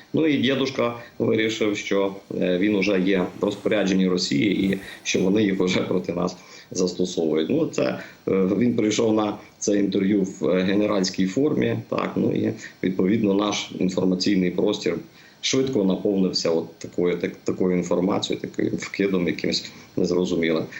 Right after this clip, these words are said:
Поки що жодних таких варіантів немає. Невідомо взагалі, чи збирається Іран надавати Росії, е, ці безпілотники, е, і чи взагалі він їх виготовляє вже серійно, чи це просто показ на, е,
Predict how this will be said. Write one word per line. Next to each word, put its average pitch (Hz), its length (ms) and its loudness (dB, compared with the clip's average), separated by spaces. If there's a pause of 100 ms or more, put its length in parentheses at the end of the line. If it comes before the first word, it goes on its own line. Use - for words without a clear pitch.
(160)
Поки 117 240 2
що 101 180 2
жодних 95 360 4
таких 92 320 -2
варіантів 92 580 0
немає. 110 380 2
Невідомо 95 440 2
взагалі, 95 380 2
чи 90 120 0
збирається 92 580 0 (300)
Іран 95 380 2 (240)
надавати 92 560 2
Росії, 120 560 0 (260)
е, 95 180 2
ці 101 180 -2
безпілотники, 95 920 0 (160)
е, - 420 0
і 90 120 0
чи - 200 -2
взагалі 104 420 2
він 95 220 2
їх 92 160 0 (300)
виготовляє 92 680 2
вже 90 140 0
серійно, 110 380 0
чи - 140 -4
це 85 80 0
просто 95 340 -2
показ 92 420 -2
на, 87 200 -2 (360)
е, 87 380 0